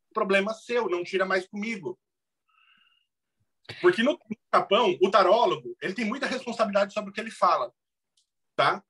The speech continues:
É um pouquinho, no, no Brasil, eu acredito que também tenha, mas, tipo, aqui a gente é muito cobrado. Então, por exemplo, "Ah, ele vai voltar pra mim?" Vai. Quando? É a pergunta que vem, assim, supetão, né? Quem joga tarô pros outros sabe.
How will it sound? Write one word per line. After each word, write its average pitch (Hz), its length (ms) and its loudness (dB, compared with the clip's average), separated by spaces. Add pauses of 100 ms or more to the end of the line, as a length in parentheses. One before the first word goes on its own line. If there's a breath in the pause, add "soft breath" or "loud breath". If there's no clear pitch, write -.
É 165 140 4
um 226 100 -4
pouquinho, 302 480 -4
no, 254 120 0 (680)
no 240 180 2
Brasil, 294 280 4
eu 285 40 8
acredito 262 300 -4
que - 80 -20
também 277 320 2
tenha, 220 420 0
mas, 220 260 0
tipo, 196 380 -10
aqui 180 280 -4
a 247 40 -6
gente 233 180 -8
é 233 40 -2
muito 233 220 -6
cobrado. 185 540 2 (360 soft breath)
Então, 247 340 2 (220)
por 226 100 2
exemplo, 202 320 0
"Ah, 226 160 4
ele 220 80 0
vai 214 140 4
voltar 208 300 -4
pra 180 120 -6
mim?" 190 300 -4
Vai. 131 360 2
Quando? 139 400 2 (800)
É 127 80 0
a 160 100 2
pergunta 214 480 0
que 247 160 -10
vem, 285 320 -4
assim, 196 340 -4
supetão, 220 800 2
né? 175 240 2 (320)
Quem 196 160 0
joga 240 220 0
tarô 190 280 2
pros 175 220 -6
outros 233 300 -2
sabe. 127 360 0